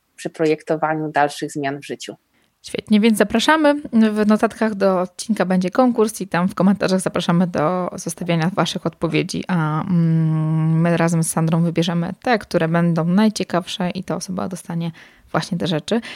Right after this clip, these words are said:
Speaker 2: To na koniec jeszcze, Sandra, powiedz, gdzie możemy ciebie znaleźć, gdzie szukać informacji o tobie, gdzie najlepiej ciebie obserwować i uczyć się od ciebie fajnych rzeczy.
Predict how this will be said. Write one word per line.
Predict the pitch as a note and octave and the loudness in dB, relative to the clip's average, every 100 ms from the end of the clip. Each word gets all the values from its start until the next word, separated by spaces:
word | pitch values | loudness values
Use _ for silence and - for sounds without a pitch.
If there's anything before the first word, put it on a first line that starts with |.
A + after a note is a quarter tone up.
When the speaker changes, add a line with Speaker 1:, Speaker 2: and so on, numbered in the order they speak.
| - - | -18 -4
Speaker 2:
To | G#3+ | 2
na | A3 | 4
koniec | C4+ C4+ | 4 2
jeszcze, | B3+ - | 2 0
Sandra, | A#3 A#3 A3 | 2 2 2
powiedz, | A3 G3+ G3+ | 0 0 -2
gdzie | G3 - D4 | 0 2 4
możemy | C#4 A#3 G#3+ | 6 6 4
ciebie | G#3 F#3 | 4 2
znaleźć, | G3 G#3 G#3 G3 G3+ - - | 4 6 6 6 4 0 -8
gdzie | F#3+ - F#3 | -8 -6 -2
szukać | F3 A3 G3+ G3+ - | -2 -2 -2 -2 -2
informacji | G3 F#3+ G3+ G3+ G3+ - | -4 0 4 4 2 -2
o | |
tobie, | F#3+ F#3 F#3 F#3 F3+ F3 F3+ | 0 2 2 2 2 2 0
gdzie | F#3+ F#3+ F3+ | -4 -4 -2
najlepiej | E3+ F3+ F3 | 0 -2 -2
ciebie | F#3 A3 | 0 0
obserwować | - C4 - G#3 G3+ G3 F#3 F3+ - - - - - _ _ | 2 -2 0 2 4 4 4 2 -2 -12 -20 -20 -20 _ _
i | G3+ G3 - | 0 0 2
uczyć | G3+ F#3 E3+ | -2 -2 -6
się | F3 | -6
od | D#3+ | -6
ciebie | F3 D3+ | -2 -2
fajnych | D#3+ E3 D#3+ D#3+ | 0 0 0 -4
rzeczy. | D3 - | -6 -8